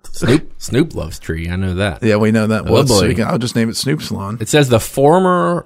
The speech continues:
Speaker 1: uh, a formal proposal was made to the U S Board on Geographic Names to officially change the island's name, but it was not accepted due to regulations regarding the naming of geographic places after living people.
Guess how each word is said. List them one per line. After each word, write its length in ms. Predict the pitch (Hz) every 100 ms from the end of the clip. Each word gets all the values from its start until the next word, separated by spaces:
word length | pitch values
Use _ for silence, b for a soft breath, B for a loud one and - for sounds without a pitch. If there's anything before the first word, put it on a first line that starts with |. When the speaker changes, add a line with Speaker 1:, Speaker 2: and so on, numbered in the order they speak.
| -
Speaker 1:
uh, 220 | 107 104 104
a 80 |
formal 480 | - 143 175 208 202
proposal 560 | 147 135 - 143 127 104
was 160 | 98 95
made 340 | 95 95 101
to 120 | 135
the 100 | 90
U 240 | 92 127 127
S 320 | 127 131 - -
Board 560 | 98 107 127 139 151 -
on 600 | 101 107 107 104 104 101 - 92 98
Geographic 840 | 95 107 117 101 98 127 131 -
Names 560 | 98 113 104 85 101 -
to 120 | 104
officially 400 | 92 117 - 123
change 280 | 113 104 104
the 140 | 104
island's 440 | 95 101 113 113 -
name, 380 | 98 95 95 113 b b b
but 80 | 104
it 40 |
was 160 | 98 92
not 260 | 90 95 135
accepted 580 | 135 104 92 - 98
due 140 | 92 90
to 160 | -
regulations 720 | 85 95 117 117 104 - 110 95
regarding 380 | 85 95 101
the 80 | 90
naming 480 | 90 92 104 131 127
of 180 | 98 87
geographic 680 | 95 104 117 104 117 123 -
places 500 | - 87 - 95 98 -
after 540 | 95 110 - 110 113 -
living 520 | 98 98 98 98 92 -
people. 400 | - 92 62 -